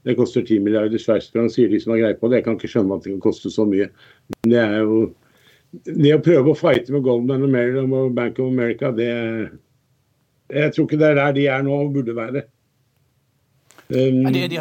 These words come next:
Speaker 2: de
Speaker 1: så
Speaker 2: hadde,
Speaker 1: vi har
Speaker 2: de har
Speaker 1: de,
Speaker 2: en
Speaker 1: vi har de, og så har vi Sparebanken Rogaland. Og, eh, hvorfor vi har den og ikke D N B, har noe med hvor, at boligmarkedet i Rogaland har ikke gått, men det kommer til å gå etter hvert som, eh, aktiviteten på oljesektoren tar seg opp.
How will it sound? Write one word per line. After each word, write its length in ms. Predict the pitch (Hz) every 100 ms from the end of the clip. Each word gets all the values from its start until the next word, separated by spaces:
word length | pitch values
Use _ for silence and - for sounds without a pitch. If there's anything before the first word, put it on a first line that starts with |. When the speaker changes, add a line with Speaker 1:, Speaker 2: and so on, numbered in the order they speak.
| 175
Speaker 2:
de 60 |
Speaker 1:
så 80 | 147
Speaker 2:
hadde, 160 | 170 175
Speaker 1:
vi 20 |
har 140 | 156
Speaker 2:
de 20 | 175
har 120 | 175
Speaker 1:
de, 40 |
Speaker 2:
en 60 | 160
Speaker 1:
vi 100 | 190
har 140 | 180 185
de, 80 | 226 220
og 80 |
så 80 | 147
har 80 | 185
vi 80 | 190
Sparebanken 560 | 113 160 139 143 170 156
Rogaland. 480 | 117 113 131 113 - _ _ 147
Og, 220 | 156 156 160
eh, 480 | 160 160 151 165 165 170
hvorfor 220 | 147 131
vi 100 | 156
har 80 | 156
den 240 | 139 139 156
og 80 |
ikke 160 | 151 156
D 80 | 151
N 100 | 135
B, 80 | 135
har 240 | 180 156 143
noe 160 | 120
med 160 | 131 135
hvor, 320 | 131 131 127 131 131 131 - - _
at 120 | 135 127
boligmarkedet 640 | 123 104 117 113 - 127
i 160 | 139 131
Rogaland 480 | 123 98 117 139 117
har 160 | 117
ikke 220 | 117 131 127
gått, 160 | 143 -
men 100 | 120
det 100 | 135
kommer 240 | 135 92
til 240 | - 98 104
å 40 |
gå 120 | 123 131 - _
etter 240 | 127 123 120
hvert 180 | 107 -
som, 360 | - 110 113
eh, 320 | 113 113 113 113 117
aktiviteten 640 | 104 123 113 113 92 104 113
på 220 | 123 95
oljesektoren 540 | 87 80 82 - 95
tar 200 | 104 82
seg 80 |
opp. 80 | 76